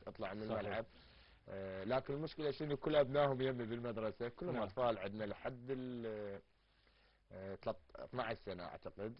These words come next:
Speaker 2: نعم.
Speaker 1: يعني تدريب، م-، مدربين، سامر فخور يقود المدرسة، والواحد منهم اللي موجود هسه سعد جاسم اللي يلعب نادي الطلبة، هاي جبته بنادي الطلبة ماكو.
Speaker 2: نعم.
Speaker 1: شفت هذا
Speaker 2: إيه،
Speaker 1: اللاعب،
Speaker 2: شفت، شفت.
Speaker 1: وهسه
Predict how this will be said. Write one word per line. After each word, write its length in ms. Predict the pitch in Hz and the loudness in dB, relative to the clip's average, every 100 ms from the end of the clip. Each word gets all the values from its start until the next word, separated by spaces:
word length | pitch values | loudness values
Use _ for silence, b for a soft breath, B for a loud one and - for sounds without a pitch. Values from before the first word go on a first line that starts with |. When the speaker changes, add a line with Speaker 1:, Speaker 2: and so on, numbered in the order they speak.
| - - | -16 -10
Speaker 2:
نعم. 180 | 117 101 | -6 -4
Speaker 1:
يعني 200 | 98 104 | -4 -4
تدريب، 480 | 107 101 101 107 104 | -4 -4 -2 -4 -6
م-، 480 | - 92 85 92 101 | -12 -14 -12 -8 -2
مدربين، 560 | 104 101 92 104 110 | -2 -2 -4 -4 -6
سامر 360 | - 104 95 98 | -6 -6 -4 -6
فخور 360 | 90 - 98 | -8 -4 -4
يقود 260 | 87 90 87 | -4 -6 -6
المدرسة، 640 | 90 95 101 98 - 127 | -6 -6 -4 -4 -4 -4
والواحد 960 | 139 123 104 104 101 95 92 127 123 120 | -2 -4 -4 -4 -2 -2 2 2 2 -2
منهم 280 | 131 131 120 | -4 -4 -4
اللي 160 | 110 | -4
موجود 380 | 113 107 110 104 | -4 -4 -4 -4
هسه 320 | 104 98 98 - - | -6 -4 -6 -6 -6
سعد 240 | 92 101 | -6 -4
جاسم 340 | 101 113 - 101 | -2 -2 -2 -6
اللي 140 | 95 | -4
يلعب 280 | 95 87 90 | -2 -4 -6
نادي 180 | 98 92 | -6 -6
الطلبة، 520 | - 104 90 90 90 | -4 -4 -4 -6 -8
هاي 60 | 85 | -10
جبته 300 | 87 - 90 | -12 -12 -8
بنادي 240 | 95 90 | -6 -6
الطلبة 420 | - 98 95 92 | -6 -4 -4 -6
ماكو. 360 | 90 90 - 151 - _ 117 | -10 -12 -12 -12 -14 _ -4
Speaker 2:
نعم. 200 | 110 95 | -2 -2
Speaker 1:
شفت 280 | 127 - 101 | -4 -2 -2
هذا 220 | 92 92 | -2 2
Speaker 2:
إيه، 80 | 131 | 2
Speaker 1:
اللاعب، 260 | 117 87 | 2 0
Speaker 2:
شفت، 80 | 78 | -6
شفت. 220 | 64 - | -12 -10
Speaker 1:
وهسه 800 | 98 95 98 101 110 - 104 95 | -6 -4 -4 -4 -6 -4 -2 -2